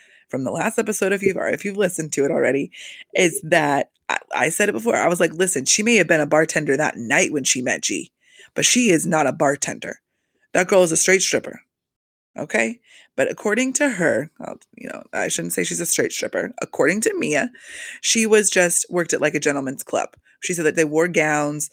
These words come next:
and basically just kinda sat with them. Like, there wasn't, like, a pole or anything like that. But that doesn't mean you weren't dancing, girl. That's because there wasn't a pole. She's like, "I just got time." Ma-, majority of the time, like, my clients, like, th-, they just paid me to, like, spend time with them. And <laughs> Giselle was like, "So, like, an escort?"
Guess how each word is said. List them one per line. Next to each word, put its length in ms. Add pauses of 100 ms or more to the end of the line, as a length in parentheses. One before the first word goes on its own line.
(280)
and 200
basically 240
just 120
kinda 200
sat 260
with 120
them. 180
Like, 120
there 100
wasn't, 220
like, 120
a 60
pole 440
or 100
anything 300
like 220
that. 200
But 60
that 80
doesn't 160
mean 160
you 100
weren't 200
dancing, 320
girl. 280 (500)
That's 100
because 160
there 100
wasn't 220
a 20
pole. 380 (1040)
She's 160
like, 120
"I 120
just 120
got 160
time." 340
Ma-, 100 (160)
majority 220
of 40
the 60
time, 180
like, 160
my 100
clients, 300
like, 120
th-, 140
they 100
just 140
paid 160
me 100
to, 160
like, 180
spend 180
time 200
with 120
them. 240 (1120)
And 220
<laughs> 440
Giselle 300
was 100
like, 140
"So, 140
like, 160
an 80
escort?" 540